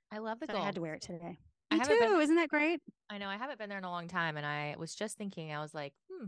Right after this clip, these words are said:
Speaker 1: we should take a trip out that side of, to that side part of the beach, your side of the beach," which is a side of, that I don't go down very often. I typically stick more east.
Speaker 2: Yeah.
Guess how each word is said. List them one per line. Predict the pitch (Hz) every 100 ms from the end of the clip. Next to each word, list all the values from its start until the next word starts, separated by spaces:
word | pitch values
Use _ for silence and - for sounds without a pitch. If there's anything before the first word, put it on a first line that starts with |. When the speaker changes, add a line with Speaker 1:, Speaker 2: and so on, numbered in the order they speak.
| 180
Speaker 1:
we | 302
should | 403 370
take | 349
a | 269
trip | - 262
out | 220 - _ _
that | 185 180 -
side | - 127 123 - -
of, | 165 -
to | -
that | 190 - -
side | 160 -
part | 175
of | 147
the |
beach, | 147 139 - - -
your | 233 285
side | 277 165
of | 156
the |
beach," | 151 147 - - _ _ _ -
which | 156
is | 160
a | 160
side | - 151 147
of, | 151
that | 151 156 _ -
I | 160
don't | 156 -
go | 151
down | 147 139
very | 135 135
often. | 139 135 110 110
I | 135
typically | - 143 - 143 143 - - - - -
stick | - - - - - - 175
more | 165 156 147 143 151 -
east. | 180 147 - - - _ -
Speaker 2:
Yeah. | 190 175 160 156